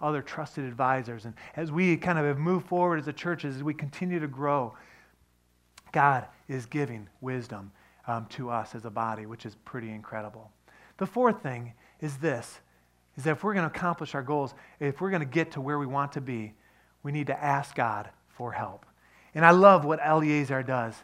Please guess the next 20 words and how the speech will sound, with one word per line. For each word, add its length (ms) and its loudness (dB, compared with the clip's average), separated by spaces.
in 140 -6
verse 300 -2
number 180 -4
twelve. 480 -6
In 160 0
actually, 420 4
in 200 -4
verse 240 -2
twelve 480 6
and 100 -6
in 60 -10
verse 180 -8
fifteen, 720 -4
verse 220 -8
fifty-two, 760 -4
we 120 -6
see 400 0
Eleazar 760 2
many 380 4
times 500 -4